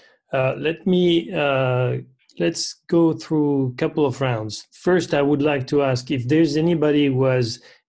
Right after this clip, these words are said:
any, like, clarification, question kind of things for James and, and Bill. We could do that first, and then we can do another round where, you know, if people have reactions, we can start a discussion.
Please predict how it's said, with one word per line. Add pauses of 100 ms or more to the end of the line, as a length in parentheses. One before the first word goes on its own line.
(100)
any,
like, (160)
clarification,
question
kind
of
things
for (600)
James
and,
and
Bill. (260)
We
could
do
that
first,
and
then
we
can
do
another
round
where, (100)
you
know,
if
people
have
reactions, (320)
we
can
start
a
discussion.